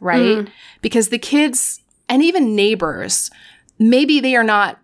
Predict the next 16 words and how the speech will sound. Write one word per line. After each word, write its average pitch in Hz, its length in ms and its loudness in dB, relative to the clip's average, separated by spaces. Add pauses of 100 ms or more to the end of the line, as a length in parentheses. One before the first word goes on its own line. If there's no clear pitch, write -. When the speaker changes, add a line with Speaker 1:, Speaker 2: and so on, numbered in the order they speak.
Speaker 1:
observing 190 640 -2
what 180 220 -2
close 185 340 -2
precautions 175 680 -4
we're 208 100 0
taking, 220 500 -4
and 214 100 -2
it 196 80 -12
just - 280 -4
looks 240 180 -4
like 226 160 -6
we're 196 340 -2
hanging 220 320 0
out, - 440 -8 (260)
you 190 100 -6
know? 180 360 0